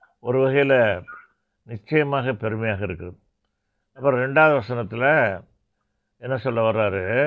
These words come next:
ரெண்டாவது வசனத்துல வாக்குத்தத்தம் பண்ணப்பட்ட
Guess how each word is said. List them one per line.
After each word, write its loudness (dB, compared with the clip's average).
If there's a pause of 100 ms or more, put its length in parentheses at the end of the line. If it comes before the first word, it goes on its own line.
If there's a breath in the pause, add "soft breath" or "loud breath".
(840)
ரெண்டாவது 2
வசனத்துல -8 (500)
வாக்குத்தத்தம் 0
பண்ணப்பட்ட -4